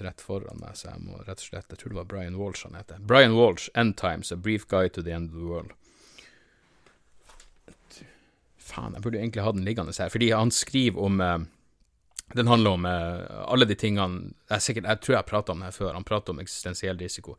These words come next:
ting som kan føre til menneskehetens undergang, alt fra asteroider, supervulkaner, til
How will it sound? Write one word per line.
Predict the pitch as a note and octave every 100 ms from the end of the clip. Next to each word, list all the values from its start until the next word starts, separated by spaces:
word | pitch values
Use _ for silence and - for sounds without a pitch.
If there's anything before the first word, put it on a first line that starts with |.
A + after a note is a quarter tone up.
| - - - -
ting | A2+ G#2
som | F2
kan | F2+ E2+
føre | - F#2 E2+
til | - E2 F2+
menneskehetens | F2 F#2 F#2 F2+ F2 F2+
undergang, | E2+ F2+ E2 D#2 E2
alt | -
fra | F2 E2
asteroider, | - F#2+ F2 F#2 F#2+ F2
supervulkaner, | F2 F#2+ F#2 F#2+ F#2 F#2 F#2 F#2+ G2 F#2 F2+ F2+ F2+ F2
til | - B1+